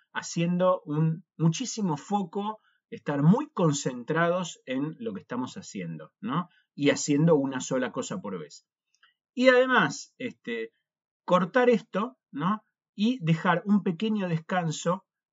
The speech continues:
este, en el que no hagas nada. No es para que hagas otra cosa, es el que no hagas nada. Te levantás y fuiste al baño, fuiste a buscar, este, más agua, este, te trajiste el mate, el café. Este, son minutos de descanso para no hacer nada, ¿está bien?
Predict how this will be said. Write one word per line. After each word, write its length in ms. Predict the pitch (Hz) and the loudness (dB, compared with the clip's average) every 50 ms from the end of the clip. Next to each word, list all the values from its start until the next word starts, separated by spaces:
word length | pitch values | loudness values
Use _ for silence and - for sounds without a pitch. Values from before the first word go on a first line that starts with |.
| _ _ | _ _
este, 480 | - 120 - _ _ - 127 117 - | -12 -12 -12 _ _ -12 -12 -8 -4
en 100 | 160 147 | -4 -2
el 120 | 156 151 143 | -2 -2 -2
que 100 | - 151 | -2 -2
no 100 | 151 170 | -2 0
hagas 200 | 175 170 160 156 | 2 2 2 4
nada. 380 | 160 165 156 135 110 95 87 87 - | 4 4 4 4 2 -2 -6 -8 -2
No 120 | 117 151 | 2 2
es 100 | 165 160 | 2 2
para 200 | 160 131 113 113 | 2 -2 -4 -4
que 100 | - 120 | -6 -6
hagas 240 | 110 107 107 - - | -6 -6 -6 -8 -8
otra 240 | 120 95 107 107 95 | -8 -8 -8 -8 -8
cosa, 320 | - 104 - - 98 90 - | -8 -10 -10 -12 -16 -18 -16
es 120 | - - | -12 -8
el 120 | 165 147 131 | -8 -8 -8
que 100 | 147 127 | -8 -6
no 100 | 139 147 | -6 -6
hagas 180 | 135 123 107 | -6 -6 -8
nada. 300 | 113 95 82 80 80 - _ | -10 -12 -12 -12 -16 -20 _
Te 80 | - 101 | -12 -12
levantás 440 | 98 101 107 107 113 104 143 139 - | -10 -8 -8 -8 -6 -6 -6 -6 -8
y 60 | - | -10
fuiste 200 | - 113 - 110 | -12 -12 -12 -10
al 100 | 107 123 | -6 -2
baño, 480 | 143 151 151 143 135 131 123 123 120 113 | 0 0 0 0 0 -2 -6 -8 -8 -10
fuiste 540 | _ - 127 120 113 - 110 104 104 - _ _ _ _ _ _ | _ -10 -10 -10 -10 -10 -12 -10 -10 -12 _ _ _ _ _ _
a 80 | - 107 | -10 -10
buscar, 500 | 107 101 - - 123 120 117 113 113 - | -10 -10 -10 -10 -8 -8 -6 -8 -10 -12
este, 360 | - - - _ - 95 90 | -14 -20 -18 _ -12 -10 -10
más 240 | 98 110 110 - - | -10 -10 -8 -4 0
agua, 560 | 175 165 151 139 127 123 120 117 120 120 - _ _ _ _ _ _ - | 2 2 2 2 0 -2 -2 -2 -4 -4 -8 _ _ _ _ _ _ -18
este, 520 | 113 101 - _ - 117 107 107 104 101 | -16 -16 -16 _ -14 -12 -10 -10 -10 -8
te 120 | 95 117 | -8 -6
trajiste 380 | 104 113 117 - - 160 - - | -6 -6 -6 -8 -8 -8 -8 -8
el 80 | 113 120 | -6 -4
mate, 500 | 151 160 156 143 - - - 127 120 113 | -2 -2 -2 -2 -4 -6 -10 -10 -8 -8
el 100 | 113 104 | -8 -10
café. 480 | 113 110 - - 165 160 151 - - _ _ _ _ _ _ _ - | -12 -6 0 2 4 4 4 2 0 _ _ _ _ _ _ _ -14
Este, 640 | 120 120 98 - _ - 117 113 113 110 110 110 _ _ _ | -14 -14 -14 -14 _ -12 -10 -8 -8 -10 -12 -14 _ _ _
son 420 | - - - 156 160 160 165 - _ _ _ _ _ _ _ _ _ - | -8 -4 -2 -2 -2 -4 -6 -10 _ _ _ _ _ _ _ _ _ -12
minutos 440 | 123 127 143 151 175 175 - 170 | -6 -2 2 2 2 2 2 0
de 60 | 147 143 | 0 0
descanso 320 | 139 165 170 170 - 160 | 0 -2 -2 0 -2 -4
para 160 | 147 123 123 | -4 -4 -4
no 60 | 143 | -4
hacer 220 | 139 135 160 110 101 | -6 -6 -6 -8 -8
nada, 260 | 90 78 - - _ _ _ _ | -10 -12 -14 -18 _ _ _ _
¿está 140 | - 87 104 | -12 -8 -4
bien? 260 | 151 196 226 220 | -4 -4 -4 -6